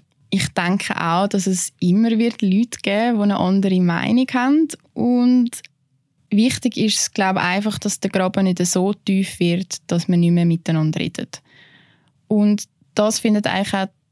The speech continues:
Sonja Wolfensberger und Tanja Walliser von Empathie Stadt Zürich. Und sie raten, dass wir einfach empathischer miteinander sein müssen. Das heisst, einander zuhören,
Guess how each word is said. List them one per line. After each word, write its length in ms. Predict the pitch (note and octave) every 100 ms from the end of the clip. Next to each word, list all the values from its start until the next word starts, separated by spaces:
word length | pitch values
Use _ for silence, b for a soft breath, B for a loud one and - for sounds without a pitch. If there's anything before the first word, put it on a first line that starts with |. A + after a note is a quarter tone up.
| -
Sonja 300 | G#3 G3 F#3+
Wolfensberger 920 | F#3 G3+ - G#3+ - G3+ G#3 G#3+ G#3+
und 200 | F#3+ F#3
Tanja 300 | - F#3 F#3
Walliser 340 | F3+ F#3 F#3+ G3
von 200 | F#3+ F3+
Empathie 500 | F#3 F3+ F#3+ - F#3+
Stadt 360 | F3+ F3+ F3 -
Zürich. 380 | F#3 F3+ A3+ A3+ B B B B _
Und 180 | G#3+ G3+
sie 580 | - - A3 A3+ A3+ -
raten, 640 | F#3 F#3 F3+ F#3+ - G#3+ G#3 - - -
dass 200 | G3 F#3
wir 200 | F#3+ -
einfach 580 | E3+ F3 F3 F#3 - G3 F3+ F3+ F3+ F3 - -
empathischer 720 | F3+ F3 E3 E3+ - F3+ F#3
miteinander 520 | F3 F3 F3 D#3+ E3
sein 120 | -
müssen. 20 | -
Das 160 | F3
heisst, 420 | E3 E3+ E3+ - -
einander 300 | - F3 F3
zuhören, 800 | - B3+ A#3+ A3 G#3 G#3 F#3+